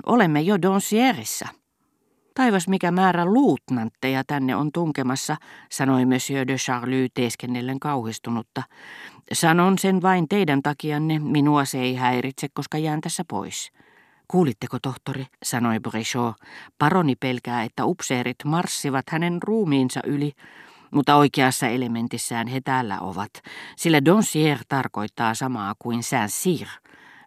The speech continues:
Dominus Kyriakus. Monissa kaupungin nimissä Sanctus ja Sancta on korvattu sanoilla Dominus ja Domina.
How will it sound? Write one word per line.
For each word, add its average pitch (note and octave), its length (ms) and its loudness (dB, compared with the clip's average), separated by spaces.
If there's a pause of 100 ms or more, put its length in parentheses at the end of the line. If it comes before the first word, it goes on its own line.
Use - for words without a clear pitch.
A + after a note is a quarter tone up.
(160)
Dominus D#3 520 6 (120)
Kyriakus. C3 880 0 (920)
Monissa D#3 460 4
kaupungin A#2+ 520 0
nimissä C3 320 2
Sanctus D3 720 -2
ja A#2+ 120 -2
Sancta C3+ 580 -2 (560)
on C#3 180 2
korvattu C#3+ 420 -2
sanoilla C3+ 500 -2 (100)
Dominus C#3 580 0
ja D3+ 200 -2
Domina. A2 400 0